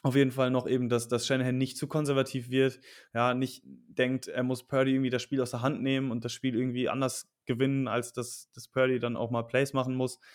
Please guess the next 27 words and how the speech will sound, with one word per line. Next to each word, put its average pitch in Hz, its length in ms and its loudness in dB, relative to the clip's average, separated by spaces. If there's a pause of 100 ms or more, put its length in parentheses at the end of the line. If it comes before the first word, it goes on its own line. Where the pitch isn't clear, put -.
(300)
Ähm, 120 300 -4
ich - 100 -12
fand, 135 220 2
die 139 140 4
Entwicklung 135 360 4
hat 143 120 4
man 139 120 2
auch 135 100 2
so 131 160 -6
während 139 220 2
des 120 100 -12
Dolphins-Spiels 139 560 2
gemerkt, 143 420 2
ne, 143 120 -2
beim, 131 240 2
beim 127 140 -6
vierten 147 280 -2
und 123 140 -2
eins, 135 340 0
dann, 123 200 -4
glaub 123 160 0
ich, 120 80 -6
in 120 60 -2
der 104 80 -2
ersten 131 220 0
Halbzeit 127 320 0
war's. 127 260 6